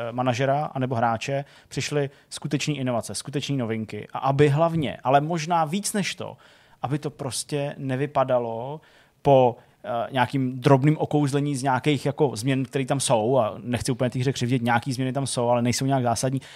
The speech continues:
tak ale aby to po těch změnách v E A Sports F C nevypadalo jako ve fifa dvacet tři. To znamená prostě stejný menu, stejný věci, které si můžeš jako hráč koupit, do kterých můžeš investovat v rámci takového toho jako,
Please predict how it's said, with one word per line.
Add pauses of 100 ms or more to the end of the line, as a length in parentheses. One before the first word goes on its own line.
(100)
tak
ale
aby
to
po
těch
změnách (180)
v
E
A
Sports
F
C (180)
nevypadalo
jako
ve
fifa
dvacet
tři. (640)
To
znamená
prostě (360)
stejný
menu, (220)
stejný
věci,
které
si
můžeš
jako
hráč
koupit,
do
kterých
můžeš
investovat
v
rámci
takového
toho
jako,